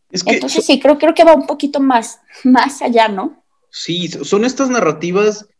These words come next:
Speaker 1: eh,
Speaker 2: Ujú.
Speaker 1: que existen de que a ese güey ni le gusta estar en Chivas. ¿Tú cómo sabes, güey? O sea,
Speaker 2: Claro.
Speaker 1: o sea, no, no, no, no cono-, no conocemos al jugador. Y, y volvemos a lo mismo. Son estas narrativas de que nos gusta que nos hablen de emociones,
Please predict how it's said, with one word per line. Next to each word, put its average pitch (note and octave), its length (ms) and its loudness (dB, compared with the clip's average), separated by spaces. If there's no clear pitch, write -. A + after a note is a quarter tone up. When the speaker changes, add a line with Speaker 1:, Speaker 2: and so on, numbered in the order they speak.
Speaker 1:
eh, B2 260 -4
Speaker 2:
Ujú. A#2+ 80 -10
Speaker 1:
que C#3+ 80 2
existen F3 920 -2
de C#3 300 -6
que C3 440 0
a - 80 -4
ese D#3+ 160 0
güey G3+ 240 2
ni G3 100 0
le E3 140 6
gusta E3 240 -2
estar F3 200 -2
en D#3 100 -4
Chivas. C3+ 300 -6
¿Tú A3+ 120 -8
cómo A3+ 260 -4
sabes, A3+ 460 -2
güey? C#3 240 0
O C3 40 -6
sea, C3 420 -6
Speaker 2:
Claro. A#3+ 440 4
Speaker 1:
o - 40 -20
sea, F#3 140 -8
no, E3+ 480 -8
no, F#3+ 140 0
no, G#3+ 180 -2
no B3 220 2
cono-, C4+ 240 2
no A3+ 140 0
conocemos B3+ 460 -2
al F#3 80 -2
jugador. E3 340 2
Y, E3+ 180 -12
y F3+ 40 -6
volvemos G3 360 2
a A3 60 0
lo G3 80 0
mismo. G#3+ 240 -2
Son F#3+ 160 -2
estas A#3 180 -2
narrativas G#3+ 560 0
de F3 160 2
que F3+ 120 4
nos E3+ 240 2
gusta G3+ 640 2
que F3+ 100 2
nos E3+ 220 2
hablen G3+ 220 4
de G#3+ 80 -2
emociones, F#3+ 540 0